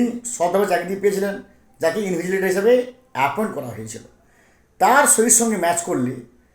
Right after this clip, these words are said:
পরিষ্কার বোঝা যাবে যে ওই ওএমআরটা যে ক্যান্ডিডেট, সে ক্যান্ডিডেটের বৈধ কি অবৈধ,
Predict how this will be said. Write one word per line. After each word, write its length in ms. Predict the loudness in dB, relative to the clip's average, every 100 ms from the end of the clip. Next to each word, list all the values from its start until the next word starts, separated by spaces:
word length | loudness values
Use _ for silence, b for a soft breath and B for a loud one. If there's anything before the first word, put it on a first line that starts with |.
| _ _ 2
পরিষ্কার 420 | 4 6 6 4
বোঝা 160 | 2
যাবে 380 | 0 2 0 -2 -12 -2
যে 80 |
ওই 340 | -2 2 2 2
ওএমআরটা 580 | 2 2 2 0 0 -2 -2 -16 b b b _ _
যে 120 | -4 0
ক্যান্ডিডেট, 420 | -2 0 0 2
সে 60 | 0
ক্যান্ডিডেটের 520 | -2 -2 0 2 2 0 -12 -10
বৈধ 240 | -4 -4 -4 -4
কি 80 | -6
অবৈধ, 380 | -8 -12 -20